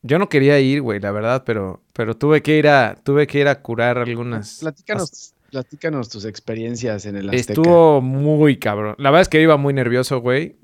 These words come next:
Speaker 1: porque además fuimos al, a los mismos lugares a los que, a los que fuimos cuando la final de dos mil trece. Eh,
Speaker 2: Fuiste a dos mil trece y a dos mil dieciocho,
Speaker 1: Ajá, pero a
Speaker 2: ¿no?
Speaker 1: dos mil dieciocho
Speaker 2: O dos mil dieciocho
Speaker 1: fue,
Speaker 2: ya
Speaker 1: sí,
Speaker 2: no.
Speaker 1: sí, dos mil dieciocho también, pero ahí, ahí fuimos como a una de las cabeceras, ahí,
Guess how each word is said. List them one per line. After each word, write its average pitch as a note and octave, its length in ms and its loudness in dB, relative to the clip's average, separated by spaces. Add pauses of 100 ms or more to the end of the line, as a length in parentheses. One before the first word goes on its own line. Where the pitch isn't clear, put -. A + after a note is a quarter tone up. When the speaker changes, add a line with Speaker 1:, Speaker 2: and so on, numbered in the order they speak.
Speaker 1:
porque C#3 200 -2
además D#3+ 300 2
fuimos F#3+ 280 0
al, C3 220 2
a B2+ 100 -2
los B2+ 220 0
mismos D#3+ 340 -2
lugares D3 460 2
a A#2+ 60 -2
los A2 200 -6
que, G#2+ 160 -10 (140)
a A2+ 80 -8
los G#2 200 -10
que - 100 -14
fuimos C3 680 -8
cuando G#2+ 460 -6
la G#2+ 160 -8
final B2 320 -8
de C3+ 80 -2
dos A2+ 160 -6
mil B2+ 200 -8
trece. C3+ 460 -4 (760)
Eh, - 140 -12 (340)
Speaker 2:
Fuiste - 200 -8
a A#3 40 0
dos D#3+ 220 2
mil F3+ 240 -2
trece F#3+ 540 0
y D3 100 -2
a C#3 60 2
dos C3 180 -2
mil D#3 140 -4
dieciocho, B2 200 2
Speaker 1:
Ajá, C#3 100 4
pero C#3 140 2
a C3+ 40 2
Speaker 2:
¿no? C3+ 40 0
Speaker 1:
dos C#3 100 -2
mil D#3 180 0
dieciocho D#3 480 2
Speaker 2:
O D3 40 -2
dos - 0 -
mil D#3 80 -4
dieciocho C#3 400 2
Speaker 1:
fue, C#3 60 -6
Speaker 2:
ya C3+ 100 -4
Speaker 1:
sí, C#3 80 0
Speaker 2:
no. C#3+ 80 0
Speaker 1:
sí, C3 220 -6
dos A#2 260 -2
mil C#3 140 -4
dieciocho C#3+ 340 -8
también, C#3 360 -4
pero C3 200 2
ahí, C3+ 220 2
ahí C#3 180 0
fuimos C#3 380 -4
como A#2+ 180 -8
a A#2 60 -6
una C3+ 180 -6
de B2+ 80 -2
las A2 160 -10
cabeceras, G#2+ 560 -8
ahí, A#2 320 -6